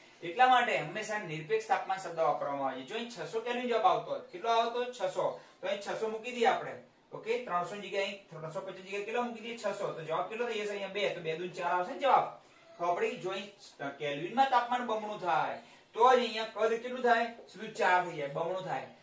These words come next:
પણ અહીંયા તો કેટલું થાય? ખાલી ત્રણસો ને પચાસ જ થાય છે. તો અહીં જવાબ કેટલો આવશે? અહીંયા ત્રણસો ને પચાસ. અને એ પ્રમાણે અહીં જવાબ આવશે બે પોઇન્ટ તેત્રીસ કે જે કંઈ જવાબ આવ્યો એ. ઓકે?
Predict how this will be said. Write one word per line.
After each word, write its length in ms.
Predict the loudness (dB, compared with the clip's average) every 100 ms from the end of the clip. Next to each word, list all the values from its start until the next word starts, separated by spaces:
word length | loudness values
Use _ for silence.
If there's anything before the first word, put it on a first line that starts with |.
| _
પણ 80 | -6
અહીંયા 200 | -4 -2
તો 80 | -2
કેટલું 200 | -2 6
થાય? 280 | 6 6 4
ખાલી 180 | 0 0
ત્રણસો 380 | -2 -2 0
ને 260 | 0 0 -4 -14 -20 _
પચાસ 360 | -4 0 0 0
જ 120 | 0
થાય 220 | 0 0
છે. 180 | -4 -6
તો 340 | -10 -16 -8
અહીં 120 | -4
જવાબ 260 | 2 2 2
કેટલો 160 | 2 4
આવશે? 220 | 4 2
અહીંયા 180 | -6 -8
ત્રણસો 320 | -8 -6 -6
ને 80 | -6
પચાસ. 540 | -6 -2 -2 -2 -8
અને 140 | -10
એ 240 | -6 -4 -4
પ્રમાણે 280 | -4 -2 -4
અહીં 160 | -4
જવાબ 200 | -2 0
આવશે 240 | -2 -2 -4
બે 180 | -4
પોઇન્ટ 540 | -4 -4 -4 -8 -12 -10
તેત્રીસ 360 | -10 -8 -12
કે 100 | -10
જે 140 | -10 -10
કંઈ 140 | -8
જવાબ 240 | -4 -2 0
આવ્યો 200 | -2 -2
એ. 120 | -6 -16 -20 -20 _
ઓકે? 480 | -16 -4 0 0 -4